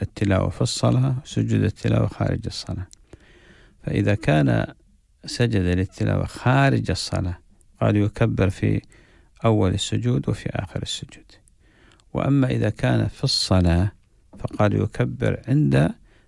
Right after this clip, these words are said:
السجود، لما يرفع من السجود قالوا ما يكبر. لماذا؟ لأنه يعود إلى صلاة وليس يعود إلى غير صلاة، بخلاف الذي، آه، يقرأ خارج الصلاة فإنه يكبر في الأول والآخر.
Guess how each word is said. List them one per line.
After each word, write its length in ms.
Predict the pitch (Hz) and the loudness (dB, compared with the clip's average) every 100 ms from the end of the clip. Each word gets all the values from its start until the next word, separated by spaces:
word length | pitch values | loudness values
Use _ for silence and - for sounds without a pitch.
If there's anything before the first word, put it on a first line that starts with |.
| - | -6
السجود، 500 | - - 110 107 95 - | -4 -2 -2 0 0 0
لما 220 | 101 95 | 0 2
يرفع 380 | 113 147 - 113 | 2 0 0 0
من 240 | 104 101 - - _ _ _ - 110 | 2 2 0 -6 _ _ _ -6 -2
السجود 480 | - - 113 123 | -2 -2 0 -2
قالوا 360 | - - 117 110 | -2 0 2 2
ما 220 | 110 113 | 4 4
يكبر. 720 | 110 104 - 80 - 87 - _ _ _ - _ - | 4 2 -4 -4 -6 -8 -12 _ _ _ -20 _ -2
لماذا؟ 500 | 113 107 104 92 90 | 2 4 4 0 0
لأنه 320 | 98 98 98 | 2 4 4
يعود 360 | 101 104 120 113 | 4 2 2 2
إلى 200 | 95 95 | 0 -2
صلاة 360 | - 104 98 92 - _ _ _ _ _ | -2 -2 -2 -6 -14 _ _ _ _ _
وليس 380 | - 104 107 - | -2 0 0 0
يعود 340 | 110 98 98 | 0 2 0
إلى 200 | 98 90 | 2 2
غير 280 | 87 90 92 | 2 0 0
صلاة، 360 | 92 - 92 92 - | -4 -6 -6 -6 -4
بخلاف 460 | 104 - 117 127 - | -4 0 2 2 2
الذي، 440 | 113 101 110 127 - _ _ _ _ _ - | 0 2 0 -2 -6 _ _ _ _ _ -6
آه، 420 | - 98 95 - | 0 0 0 0
يقرأ 400 | 110 110 - 110 | 0 0 2 0
خارج 480 | 98 - 101 98 110 | 0 0 0 0 -2
الصلاة 440 | 110 - 107 120 | -6 -2 2 2
فإنه 500 | 139 - - 107 107 | 2 0 0 2 2
يكبر 440 | 117 - - 107 - | 2 2 -2 0 -4
في 140 | - | -2
الأول 320 | - 60 53 | 0 2 2
والآخر. 420 | 50 50 - - | 0 -4 -8 -14